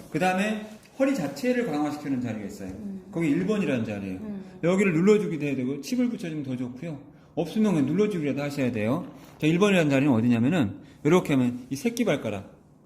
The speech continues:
Speaker 1: 그래서 쭉 이렇게 따라 내려와요. 요 선. 그 다음에 요 뒷, 뒷볼에 요 선. 요 선하고 요 선이 딱 만나는 자리가 어디냐면 여기예요. 그죠? 보이죠? 딱. 요 자리. 여기가 일 번이라는 자리예요.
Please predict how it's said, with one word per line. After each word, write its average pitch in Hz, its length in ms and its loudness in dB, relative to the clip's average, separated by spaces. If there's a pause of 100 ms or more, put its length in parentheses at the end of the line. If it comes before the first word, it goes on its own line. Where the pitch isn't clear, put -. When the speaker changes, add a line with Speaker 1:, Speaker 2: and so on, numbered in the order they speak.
(200)
Speaker 1:
그래서 131 160 -6
쭉 277 280 2
이렇게 123 180 0
따라 156 240 4
내려와요. 98 380 0
요 143 140 8
선. 120 240 2 (420)
그 - 100 -4
다음에 151 180 8
요 139 80 6
뒷, 190 320 -2 (320)
뒷볼에 185 380 4
요 147 120 8
선. 123 280 2 (440)
요 156 120 4
선하고 175 460 2
요 127 80 6
선이 147 220 2
딱 165 200 0
만나는 123 340 4
자리가 104 260 0
어디냐면 101 260 -2
여기예요. 113 520 0
그죠? 151 260 0 (560)
보이죠? 180 340 8
딱. 117 320 -2 (640)
요 147 120 6
자리. 135 320 4 (920)
여기가 143 720 -2
일 180 180 -4
번이라는 147 360 -4
자리예요. 95 360 -10